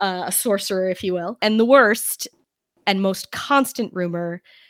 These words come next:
and is often believed to this very fucking day, is that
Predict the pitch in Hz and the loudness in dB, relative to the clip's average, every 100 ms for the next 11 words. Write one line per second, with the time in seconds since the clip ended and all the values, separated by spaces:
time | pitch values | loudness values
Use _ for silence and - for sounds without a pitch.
0 | _ - 175 180 175 202 240 220 208 208 | _ -8 -2 0 2 2 2 0 0 0
1 | 196 - - - 262 226 175 175 156 185 | -2 -4 -14 -6 -2 -2 -4 -6 -2 4
2 | 247 294 311 - 294 294 311 294 294 226 | 6 6 2 0 -2 0 2 2 4 4
3 | 180 175 180 _ _ _ _ - 175 175 | 2 0 -4 _ _ _ _ -6 0 0
4 | 180 | 0